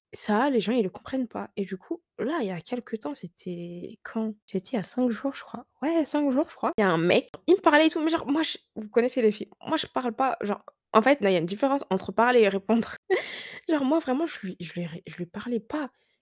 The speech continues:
Il me parlait, mais moi, par politesse, j-, moi, je vais arrêter ce truc par politesse. En fait, je vais tellement pas faire du mal aux gens que même par politesse, bah, c'est pas bien.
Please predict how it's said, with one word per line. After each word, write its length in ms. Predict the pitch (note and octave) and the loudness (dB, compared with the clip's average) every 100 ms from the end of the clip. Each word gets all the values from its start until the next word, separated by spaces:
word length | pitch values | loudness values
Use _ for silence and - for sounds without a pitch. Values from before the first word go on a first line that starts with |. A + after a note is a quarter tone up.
| _ | _
Il 80 | A#3+ | 0
me 40 | |
parlait, 220 | A3+ C#4 D#4 | 2 2 2
mais 100 | A#3 | 4
moi, 220 | C#4+ D4 | 4 2
par 220 | A#3+ - | 0 2
politesse, 560 | C#4 C#4 C4+ C#4 D4 - | 4 4 4 4 4 0
j-, 240 | - - - | -8 -8 -2
moi, 160 | F#3+ A3+ | 0 0
je 80 | F3 | -2
vais 60 | |
arrêter 300 | E3+ F#3 A3 | -8 -6 -6
ce 220 | F#3+ - F3+ - | -6 -8 -10 -10
truc 220 | - G#3 | -10 -10
par 140 | - - | -10 -10
politesse. 640 | E3+ E3 - E3 - - - | -10 -10 -10 -10 -8 -10 -8
En 60 | G#3 | -4
fait, 100 | A3+ | -2
je 40 | |
vais 60 | F3+ | -4
tellement 260 | - B3 B3 | -4 -2 -2
pas 100 | A3 | -2
faire 160 | G3+ | -4
du 100 | F#3 | -2
mal 200 | F#3+ F#3 | -2 -2
aux 80 | F3+ | -4
gens 160 | F#3 B3 | -6 -8
que 160 | - | -6
même 240 | G3 A3+ A#3 | -2 -2 -2
par 160 | G#3+ | -6
politesse, 440 | - F3+ F3+ B3+ G#3+ | -4 -4 -2 -6 -2
bah, 300 | F3+ F3 - _ _ _ - _ _ _ | -2 -2 -4 _ _ _ -20 _ _ _
c'est 80 | - | -2
pas 160 | G#3+ A3 | 2 4
bien. 180 | G#3 | 2